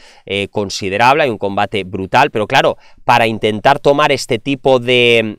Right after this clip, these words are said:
de, bueno, como decimos, de, de ciudades, ¿qué es lo que hay que hacer? Pues claro,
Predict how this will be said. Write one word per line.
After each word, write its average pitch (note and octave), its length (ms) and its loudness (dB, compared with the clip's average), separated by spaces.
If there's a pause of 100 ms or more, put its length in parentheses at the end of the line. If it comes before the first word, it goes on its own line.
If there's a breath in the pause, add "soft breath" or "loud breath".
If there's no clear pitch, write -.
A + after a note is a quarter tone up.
de, G#2+ 480 0
bueno, A2+ 320 -4
como F#2+ 220 -10
decimos, G#2 400 -6
de, F#2+ 180 -4
de F#2+ 140 -8
ciudades, C3 680 -2 (320 soft breath)
¿qué C#3+ 120 0
es A#2+ 120 -2
lo B2 120 2
que - 100 -2
hay A#2 80 2
que - 80 -2
hacer? D#3 240 -2
Pues A2 160 -8
claro, C#3+ 320 2